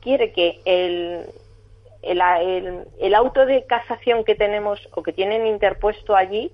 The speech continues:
pues como que se pare, como todo lo que la derecha quiere, que se pare y eso no siga adelante. No, eso. Hay que investigarlo. Eh, eh,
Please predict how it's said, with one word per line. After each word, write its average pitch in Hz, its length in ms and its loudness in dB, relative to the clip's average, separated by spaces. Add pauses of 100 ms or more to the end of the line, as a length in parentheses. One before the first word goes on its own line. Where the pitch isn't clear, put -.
pues 190 160 -2
como 175 240 -4
que 160 100 -10 (100)
se 156 100 -6
pare, - 380 -2
como 165 220 -6
todo 180 280 0
lo 165 140 0
que 175 180 -6
la 160 160 2
derecha 165 380 -6
quiere, - 320 -14
que 180 180 -4
se 180 60 -12
pare 262 220 2
y 247 100 0
eso 220 160 0
no 190 100 -4
siga 175 220 -2
adelante. 151 380 -4
No, 165 120 -2 (300)
eso. - 260 -8 (260)
Hay 233 120 2
que 269 100 -2
investigarlo. 175 880 -2 (520)
Eh, 190 300 0
eh, 190 340 0